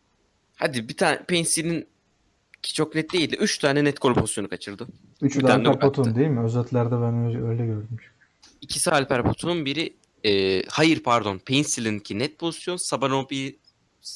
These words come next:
Speaker 1: ismini söyleyemiyorum. Sabah'ın, e, pozisyonu çok net değil ilk dakikadaki. Otuzuncu saniye falan.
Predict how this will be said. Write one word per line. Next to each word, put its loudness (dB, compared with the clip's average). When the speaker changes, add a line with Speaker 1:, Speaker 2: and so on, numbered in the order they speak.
Speaker 1:
ismini -4
söyleyemiyorum. -4
Sabah'ın, -2
e, -8
pozisyonu -6
çok -8
net -8
değil -6
ilk -8
dakikadaki. -4
Otuzuncu -4
saniye 0
falan. -8